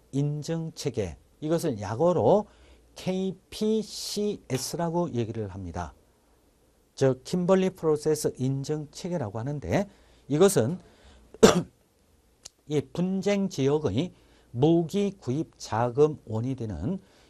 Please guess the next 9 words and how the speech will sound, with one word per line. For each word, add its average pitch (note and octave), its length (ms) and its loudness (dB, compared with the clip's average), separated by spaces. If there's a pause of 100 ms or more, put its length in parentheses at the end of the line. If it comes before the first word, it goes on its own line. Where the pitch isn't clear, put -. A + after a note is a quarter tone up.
일명 D3+ 520 2 (460)
블러드 F3 520 4
다이아몬드, A2+ 680 -4 (340)
즉 D#3+ 360 6 (340)
피의 G3+ 540 0
다이아몬드가 C3+ 1080 -2
국제시장에 C#3+ 960 -4
유통되는 B2+ 640 -4
것을 A#2 440 -4